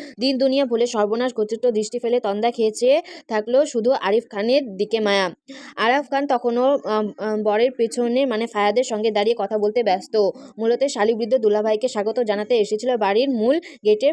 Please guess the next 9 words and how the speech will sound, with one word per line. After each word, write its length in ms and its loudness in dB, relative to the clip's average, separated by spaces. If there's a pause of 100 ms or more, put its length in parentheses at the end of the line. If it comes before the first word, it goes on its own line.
ফটকে। 520 0 (300)
যেহেতু 280 2
আনুষ্ঠানিক 500 -2
বিয়ের 220 2
আয়োজন 380 2
ছিল 260 -2
তাই 260 0
গেটে, 440 0
উম, 460 0